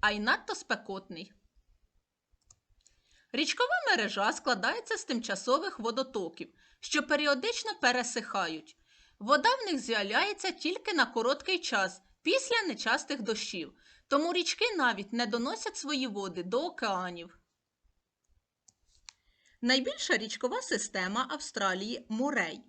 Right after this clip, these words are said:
зі своєю великою притокою Дарлінг, що під час посухи пересихає.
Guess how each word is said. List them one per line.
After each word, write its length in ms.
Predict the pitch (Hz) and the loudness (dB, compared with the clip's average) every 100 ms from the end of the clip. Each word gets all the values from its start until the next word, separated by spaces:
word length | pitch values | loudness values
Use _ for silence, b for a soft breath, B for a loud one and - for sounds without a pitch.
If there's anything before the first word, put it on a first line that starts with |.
| b b b b | b b b b
зі 180 | 208 262 | -2 0
своєю 560 | 254 302 302 330 226 190 | 0 -2 0 0 0 -2
великою 640 | 208 247 508 480 453 415 | 0 0 0 0 0 -2
притокою 720 | 381 339 247 202 196 185 185 | -4 -4 -2 -2 -2 -6 -6
Дарлінг, 600 | 175 214 196 170 170 - b b | 0 0 0 -4 -12 -18 b b
що 220 | - - 262 | -6 0 0
під 200 | 269 - | 0 2
час 260 | 233 202 | 2 0
посухи 520 | - 339 508 - - | -2 -2 0 -2 -4
пересихає. 960 | 185 269 427 392 - 220 - 165 165 | -2 0 0 -2 -4 -4 -4 -4 -6